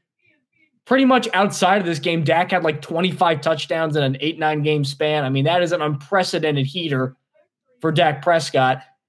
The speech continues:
He's gonna, I think, get back on track. Now, granted, Miami allowed zero points last week, and they're gonna put Jalen Ramsey on CeeDee Lamb, which could really throw a wrench into things, but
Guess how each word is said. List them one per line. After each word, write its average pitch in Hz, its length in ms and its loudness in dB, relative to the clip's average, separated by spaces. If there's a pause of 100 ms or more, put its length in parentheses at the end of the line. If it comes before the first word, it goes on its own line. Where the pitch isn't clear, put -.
(120)
He's 214 240 2
gonna, 196 300 4
I 170 120 2
think, 165 220 -2
get 156 180 0
back 151 240 2
on 135 160 0
track. 117 380 -4
Now, 151 220 2
granted, 185 540 0
Miami 202 720 2 (600)
allowed 175 320 2
zero 202 340 2
points 277 380 2
last 156 320 0
week, 139 380 -4 (840)
and 165 140 -2
they're 175 80 0
gonna 196 180 2
put 196 240 0
Jalen 190 400 0
Ramsey 202 380 2
on 190 100 0
CeeDee 208 380 0
Lamb, 185 400 2
which 156 180 -4
could 165 100 -4
really 185 260 0
throw 196 220 0
a 190 60 4
wrench 208 300 0
into 151 180 -2
things, 139 460 -2
but 139 320 -2